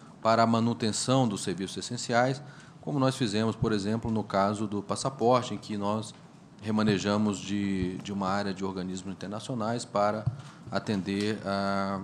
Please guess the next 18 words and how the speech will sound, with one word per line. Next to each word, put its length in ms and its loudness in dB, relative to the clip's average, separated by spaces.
a 80 -6
necessidade 600 -4
de 40 -12
funcionamento 640 -6
desse 200 -4
serviço. 460 -6
Então, 320 -6
continuaremos 600 2
atuando 460 0
dessa 280 -2
maneira, 380 2
de 120 -2
modo 420 0
a, 480 0
a 40 0
garantir 500 -2
o 40 -6
funcionamento, 1040 -4